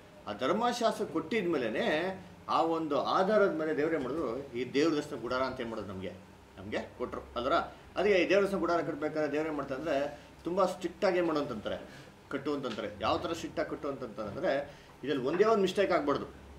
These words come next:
ಅದರ ಒಂದೇ ಒಂದು ಮಿಸ್ಟೇಕ್ ಆದ್ರೆ ಅವ್ನು ಕೊಟ್ಟಿರೋಂಥ ಒಂದು ಪೆನಾಲ್ಟಿ ಏನಂದ್ರೆ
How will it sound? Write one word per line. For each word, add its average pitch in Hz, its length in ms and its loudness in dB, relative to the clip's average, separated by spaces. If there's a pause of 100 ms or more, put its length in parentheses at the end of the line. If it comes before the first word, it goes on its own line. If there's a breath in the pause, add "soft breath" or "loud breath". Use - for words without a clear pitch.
(460)
ಅದರ 135 140 0 (260)
ಒಂದೇ 160 180 2
ಒಂದು 240 140 6
ಮಿಸ್ಟೇಕ್ 196 340 2
ಆದ್ರೆ 139 340 4 (500 loud breath)
ಅವ್ನು 156 160 4
ಕೊಟ್ಟಿರೋಂಥ 208 480 0
ಒಂದು 156 340 2
ಪೆನಾಲ್ಟಿ 170 380 0
ಏನಂದ್ರೆ 131 500 0